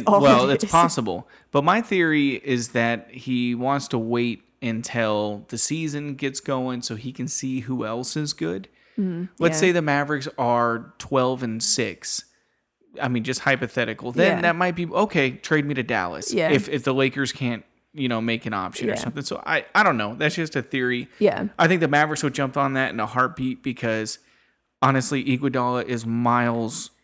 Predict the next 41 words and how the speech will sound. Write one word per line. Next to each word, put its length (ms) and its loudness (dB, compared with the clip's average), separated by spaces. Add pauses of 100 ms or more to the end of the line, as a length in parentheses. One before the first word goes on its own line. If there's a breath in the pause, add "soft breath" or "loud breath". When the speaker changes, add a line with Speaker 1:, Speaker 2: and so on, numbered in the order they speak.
(160 soft breath)
Speaker 1:
ahead 460 0
of 300 -2
Dorian 320 -2
Finney-Smith. 480 -2
He 40 6 (140)
Speaker 2:
Well, 80 2
Speaker 1:
would 100 2
fit 220 2
Speaker 2:
yeah. 100 4
Speaker 1:
right 180 4
into 200 0
Speaker 2:
<laughs> 20 0
Speaker 1:
that, 200 -2 (200)
that 140 -6
starting 320 -4
role. 280 -10
Speaker 2:
But 320 4
I 60 4
don't 140 6
know 140 4
if 80 -4
they 100 4
would 140 2
trade 280 -4
Brunson 480 -2
for 240 -8
him. 260 -6
Speaker 1:
Oh, 200 6
no. 460 0
Speaker 2:
Yeah. 360 -2
Speaker 1:
No, 120 4
no, 120 6
no, 120 2
no. 100 -2
Brunson 580 2
would 100 4
only 300 2
be 200 2
a 40 0
part 500 2
of 560 0